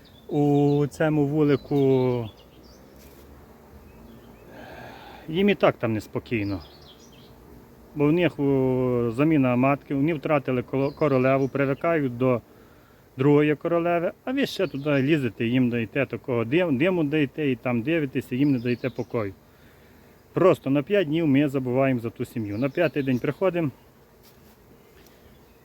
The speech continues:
обов'язково, акуратно перевіряємо всі рамки, віддаляємо всі маточники. Там маточники вже будуть досить такі потужні, майже під запечатку, чудесно їх видко.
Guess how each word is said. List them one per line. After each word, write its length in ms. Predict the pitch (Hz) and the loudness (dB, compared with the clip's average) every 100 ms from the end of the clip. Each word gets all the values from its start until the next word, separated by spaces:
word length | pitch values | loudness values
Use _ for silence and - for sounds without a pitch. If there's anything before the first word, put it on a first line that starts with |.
| - | 2
обов'язково, 1040 | 190 156 151 139 - 165 165 135 107 98 85 - _ _ _ _ _ _ _ _ - | 4 4 4 2 0 0 2 2 0 -4 -8 -16 _ _ _ _ _ _ _ _ -8
акуратно 680 | 131 - 175 160 120 - 107 | -6 0 2 4 2 -2 -10
перевіряємо 640 | 160 170 175 165 131 113 | -4 -2 0 0 0 -2
всі 240 | 101 - | -4 -2
рамки, 400 | 160 127 104 92 - - - - - - | 0 0 -2 -8 -16 -20 -20 -20 -14 -8
віддаляємо 420 | 127 151 175 156 | -2 0 0 0
всі 240 | - 180 | 0 0
маточники. 540 | 147 120 120 - 110 - | 2 0 -4 -10 -14 -6
Там 120 | 240 | -2
маточники 520 | 151 123 196 - 120 | -2 -2 -4 -6 -8
вже 140 | 127 139 | -4 -2
будуть 280 | 139 123 123 | -2 -2 0
досить 320 | 139 - - | -2 -4 -18
такі 200 | - 123 | -12 -10
потужні, 460 | 135 - 185 131 | -8 -2 -2 0
майже 260 | 135 135 117 | 2 0 -2
під 160 | - 107 | -8 -8
запечатку, 640 | 117 131 - 170 - 117 - - - - - | -8 -6 -4 -4 -4 -12 -14 -20 -20 -20 -10
чудесно 460 | 156 147 151 - 135 | -4 2 2 2 0
їх 180 | 120 | 0
видко. 420 | 151 180 - - | -2 -2 -4 -8